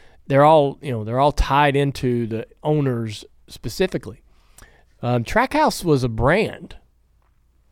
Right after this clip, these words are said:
and they said right out of the gate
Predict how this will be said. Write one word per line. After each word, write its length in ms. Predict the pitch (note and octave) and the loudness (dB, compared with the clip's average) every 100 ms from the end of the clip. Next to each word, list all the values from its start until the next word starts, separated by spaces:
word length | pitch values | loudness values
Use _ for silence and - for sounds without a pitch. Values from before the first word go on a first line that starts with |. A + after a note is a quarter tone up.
| _ _ _ _ | _ _ _ _
and 580 | D3+ D#3 D#3+ D#3 D3 C#3 - _ | 0 4 4 4 0 -4 -10 _
they 260 | C#3 G3 C4 | 2 2 2
said 340 | - A3+ F#3+ | 0 0 2
right 220 | F3+ G3+ | 2 4
out 140 | G#3 F#3+ | 4 2
of 80 | |
the 100 | D#3 | 0
gate 420 | C3 D#3 E3 - | 2 2 2 -6